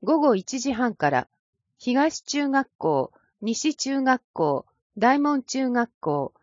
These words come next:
下里中学校の通学区域の方。いずれも、式典開始三十分前から受付。会場、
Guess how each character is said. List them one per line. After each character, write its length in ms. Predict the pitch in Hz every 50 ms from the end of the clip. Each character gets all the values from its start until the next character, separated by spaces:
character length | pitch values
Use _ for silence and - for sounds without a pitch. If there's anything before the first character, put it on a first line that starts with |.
| _ _ _ -
下 320 | - - 240 247 269 302
里 300 | - 311 302 - 285 277
中 220 | - - 269 262 262
学 240 | 254 254 262 - -
校 220 | - 180 165 156
の 220 | 147 143 143 147
通 260 | - - - 240 262 254
学 320 | 254 247 247 - - -
区 120 | - 269
域 260 | 247 196 - - 175 147
の 140 | 131 127
方。 380 | - - 131 - - 120 123 - _ _ _ _ _ _ _ _ _ _ _ _ _ _ _ _ _ _ _ _ _ _
い 120 | - 190 208
ず 120 | 214 285
れ 140 | 277 294 285
も、 220 | 262 254 254 247 _ _ _ _ _
式 320 | - - - - 311 294
典 240 | - - 302 302 277
開 260 | - - 262 262 262
始 220 | - - - 240 226
三 240 | - 277 285 302
十 160 | 294 302 311 -
分 300 | _ - 294 285 269 262
前 200 | 285 269 233 -
か 140 | - 170
ら 160 | 160 156 139 135
受 260 | 139 - - 143 - _
付。 320 | - - - 135 127 - _ _ _ _ _ _ _ _ _ _ _ _ _ _ _ _ _ _ _ _ _ _
会 260 | - - 254 269 277 240
場、 360 | - 220 254 240 220 -